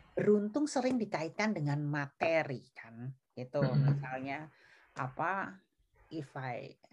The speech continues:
Speaker 1: I know my life gitu kan, oh orang bilang beruntung, tapi apakah benar gitu loh keberuntungan? Ya bohong sih kalau misalnya orang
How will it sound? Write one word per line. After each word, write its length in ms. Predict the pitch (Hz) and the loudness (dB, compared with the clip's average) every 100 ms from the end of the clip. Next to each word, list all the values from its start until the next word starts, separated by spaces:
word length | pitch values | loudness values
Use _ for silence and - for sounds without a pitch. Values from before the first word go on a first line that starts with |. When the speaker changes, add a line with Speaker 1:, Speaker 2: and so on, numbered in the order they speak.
| - | -14
Speaker 1:
I 140 | 156 | -10
know 160 | 160 160 | -6 -4
my 180 | 156 156 | -2 0
life 440 | 160 165 180 180 | 4 6 6 2
gitu 180 | 156 151 | -4 -4
kan, 240 | 175 180 | -4 -6
oh 640 | - 208 240 254 254 247 214 | -4 0 2 2 2 4 2
orang 220 | 202 214 | 2 0
bilang 260 | 190 165 | 2 0
beruntung, 400 | 170 165 170 180 175 214 - - - _ _ _ | 0 -4 -4 -6 -4 -6 -6 -20 -20 _ _ _
tapi 260 | - 214 - | -10 -6 0
apakah 480 | 214 214 214 208 - | 2 2 -2 -4 0
benar 560 | 214 202 151 127 131 - _ - | 4 4 4 2 -4 -12 _ -8
gitu 240 | 147 165 | 2 4
loh 320 | 143 131 143 _ _ _ _ _ _ _ _ | 4 2 -2 _ _ _ _ _ _ _ _
keberuntungan? 960 | - 175 165 170 156 165 160 156 151 151 | -4 -2 -4 -6 -6 -4 -4 -4 -6 0
Ya 200 | 202 185 | 8 8
bohong 520 | 180 190 196 220 240 | 8 10 10 10 6
sih 300 | 214 - 123 | 2 -6 -6
kalau 280 | 135 143 156 | 0 2 2
misalnya 520 | 156 151 147 156 160 | 0 -4 -4 -2 0
orang 380 | 123 147 151 151 | 0 0 0 -2